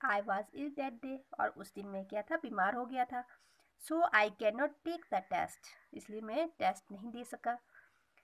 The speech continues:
"The teacher has fined me हंड्रेड रुपीज," तो टीचर ने मुझे क्या किया बोलते हैं? सौ रुपये का जुर्माना कर दिया, ठीक है? "I wanted to take the test," मैं जो है टेस्ट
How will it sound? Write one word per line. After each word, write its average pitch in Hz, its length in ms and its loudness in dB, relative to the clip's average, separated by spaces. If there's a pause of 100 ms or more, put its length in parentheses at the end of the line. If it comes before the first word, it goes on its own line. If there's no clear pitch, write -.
(220)
"The 311 140 2 (120)
teacher 349 400 4 (680)
has 190 300 4 (320)
fined 262 340 2
me 208 220 -10
हंड्रेड 240 260 -8
रुपीज," 165 460 -8 (340)
तो 202 80 -10
टीचर 208 300 -12
ने 233 120 -6
मुझे 226 240 -6
क्या 175 220 -2
किया 202 200 -2
बोलते 220 280 -2
हैं? 403 100 0 (340)
सौ 269 260 2
रुपये 196 300 -2
का 196 180 -6
जुर्माना 196 480 -4 (580)
कर 190 120 -2
दिया, 165 300 -6 (140)
ठीक 208 160 -12
है? 381 120 -2 (1040)
"I 208 140 2
wanted 226 380 0 (180)
to 214 200 -10 (240)
take 294 200 -4 (140)
the 196 220 0 (600)
test," 196 320 0 (160)
मैं 190 160 -6
जो 202 100 -10
है 285 120 2
टेस्ट 190 360 -2